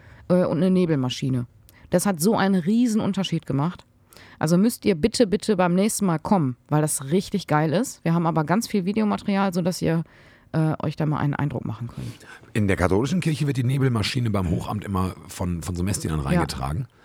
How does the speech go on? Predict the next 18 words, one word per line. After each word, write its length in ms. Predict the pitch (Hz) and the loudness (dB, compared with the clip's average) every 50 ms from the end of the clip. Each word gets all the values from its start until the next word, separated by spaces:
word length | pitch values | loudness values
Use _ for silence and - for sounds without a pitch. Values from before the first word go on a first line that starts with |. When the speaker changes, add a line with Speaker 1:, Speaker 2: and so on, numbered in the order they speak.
| - - - - - - - | -20 -20 -20 -20 -16 -8 -6
Speaker 1:
Die 140 | 160 160 | -4 -4
schwingt 400 | 143 - - 170 196 220 226 - | -4 -4 -2 0 2 2 2 0
auch 120 | - 143 151 | 0 0 0
manchmal 400 | 175 170 180 180 - - 170 156 | 2 0 0 -2 -2 -2 -2 0
da 120 | 160 160 156 | 0 0 -2
so. 120 | 156 - | -2 -2
Speaker 2:
Die 280 | 110 117 107 101 113 110 | -2 -2 -2 -4 -4 -4
schwingt 260 | - - 131 147 135 | -4 -2 -2 -2 -2
dann 120 | 135 113 104 | -2 -2 0
da 100 | 101 95 | 0 0
so 120 | 90 95 | 0 0
rum, 260 | 78 87 120 147 147 | 2 0 0 0 0
das 140 | 117 104 98 | -2 -4 -4
ist 160 | - - - 110 | -6 -8 -6 -4
die 40 | |
Nebelmaschine. 640 | 101 104 107 107 101 98 90 - - 117 123 107 107 | -2 -2 -2 -2 -2 -4 -4 -4 -6 -6 -8 -8 -8
Und 200 | - 90 90 82 | -6 -6 -6 -6
die, 120 | 101 98 | -6 -8